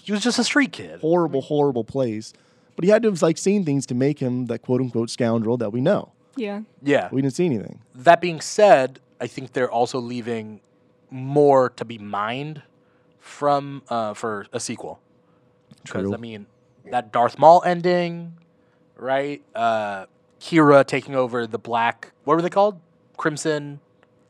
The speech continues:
Speaker 3: Mm.
Speaker 2: Something like
Speaker 1: Crimson
Speaker 2: that.
Speaker 1: Dawn?
Speaker 2: Yeah.
Speaker 3: Yeah, it's something like that.
Speaker 1: Did you, did any of you guys read Shadows of the Empire or
Speaker 2: I
Speaker 1: play Shadows of the
Speaker 2: I
Speaker 1: Empire?
Speaker 2: played the game.
Speaker 3: No.
Speaker 1: Okay, what was the criminal organization in that, that Caesar, Prince Caesar had?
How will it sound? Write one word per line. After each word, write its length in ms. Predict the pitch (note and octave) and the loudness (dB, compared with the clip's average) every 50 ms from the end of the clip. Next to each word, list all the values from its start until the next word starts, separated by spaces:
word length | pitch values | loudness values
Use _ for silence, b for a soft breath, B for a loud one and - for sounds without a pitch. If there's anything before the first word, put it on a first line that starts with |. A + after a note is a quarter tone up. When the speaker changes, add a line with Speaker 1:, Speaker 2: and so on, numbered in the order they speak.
| _ _ - | _ _ -8
Speaker 3:
Mm. 400 | A#3 A#3 A#3 A#3 A#3 A#3 A#3 A#3 | -6 -4 -4 -4 -4 -4 -4 -2
Speaker 2:
Something 200 | - B2+ A#2+ A2 | 0 0 0 -2
like 160 | G#2+ G#2 G2 | -4 -6 -6
Speaker 1:
Crimson 300 | - G#2+ G2+ G2+ - D#3 | -6 -6 -4 -4 -4 -4
Speaker 2:
that. 60 | C3 A2 | -2 0
Speaker 1:
Dawn? 420 | B2+ C3+ D3 E3+ G3+ A3 A3+ A3 - | 2 4 4 4 4 2 -2 -8 -10
Speaker 2:
Yeah. 280 | A2 G#2 G2+ G2+ F#3+ | -8 -8 -6 -6 -4
Speaker 3:
Yeah, 320 | G#3 A3 G#3+ G#3 G3+ G3 G3 | -2 -2 -2 0 -2 -2 -4
it's 120 | G3+ - | -6 -8
something 280 | - A#3+ A3 G#3+ G#3 G#3+ | -10 -10 -10 -10 -10 -10
like 160 | A3 - - | -12 -12 -12
that. 240 | - - - - - _ | -12 -12 -12 -12 -14 _
Speaker 1:
Did 180 | - G#3+ A3 G3+ | -12 -10 -10 -8
you, 240 | A#3 B3 A#3+ A3+ - _ _ _ _ | -8 -8 -10 -10 -14 _ _ _ _
did 100 | - F#3 | -8 -4
any 120 | A3 A3+ A#3 | -4 -4 -2
of 40 | |
you 80 | A#3 A3+ | -2 0
guys 140 | A3+ G#3+ F#3 | 0 0 -2
read 200 | G3+ G3+ D#3+ - | -4 -10 -10 -8
Shadows 320 | - - D3 C#3 D3+ C#3+ C#3 | -2 2 2 2 2 0 -2
of 40 | |
the 80 | C3+ C#3 | -4 -6
Empire 420 | C#3 C3+ - D3+ C#3+ C#3+ D3 D3+ - _ - | -6 -4 -2 -2 -2 -2 -4 -6 -10 _ -14
or 100 | B2 - | -12 -8
Speaker 2:
I 60 | D3 | -6
Speaker 1:
play 120 | C#3+ C#3 C3 | -6 -6 -6
Shadows 280 | - - C#3+ C#3+ C#3+ | -4 -2 -2 -2 -2
of 60 | D3 D3+ | -2 -4
the 80 | D3+ | -4
Speaker 2:
I 20 | D3 | -4
Speaker 1:
Empire? 220 | D3 - D#3 D3 | -6 -6 -2 0
Speaker 2:
played 140 | D#3+ F3 C3 | 0 0 2
the 80 | B2+ A#2+ | 0 0
game. 260 | B2 B2 A#2+ A#2+ A#2 | 2 2 2 2 0
Speaker 3:
No. 320 | A#2 G#2 G2+ G2+ G2+ G#2 - _ | -2 -2 -4 -6 -8 -10 -10 _
Speaker 1:
Okay, 200 | B2+ C3+ C3 C#3 | -10 -8 -8 -8
what 240 | C3+ B2+ E3 F#3+ F#3+ | -2 2 4 4 4
was 160 | A3+ A3+ F#3 E3+ | 2 -2 -4 -2
the 160 | F#3+ G3 F3 | -2 -2 -2
criminal 380 | E3+ - - - F3 E3+ E3+ E3+ | -2 -6 -6 -4 -2 0 2 2
organization 640 | D#3 D3 D#3 D3 D3+ D3+ C#3+ B2+ D3 C3+ B2 - C3 | 2 2 2 0 0 -2 -2 -2 -2 -4 -4 -6 -10
in 80 | A#2 A#2 | -8 -6
that, 200 | A#2+ A2+ A2 - | -4 -4 -4 -6
that 120 | G#2+ G#2+ | -10 -12
Caesar, 640 | - - - D#3 D3 B2+ B2+ A#2 G#2+ G2+ G2 G2+ - _ _ _ _ _ _ _ _ - | -12 -12 -10 -10 -8 -6 -6 -6 -6 -6 -8 -12 -14 _ _ _ _ _ _ _ _ -8
Prince 260 | - - D3 C3 - | -6 -4 -4 -4 -6
Caesar 600 | - - - C3+ B2 A2 A2 F#2+ F2+ F2+ F#2+ - - | -12 -12 -10 -10 -8 -8 -8 -8 -8 -10 -12 -14 -16
had? 300 | - - G2 F2 F2 | -14 -12 -12 -12 -12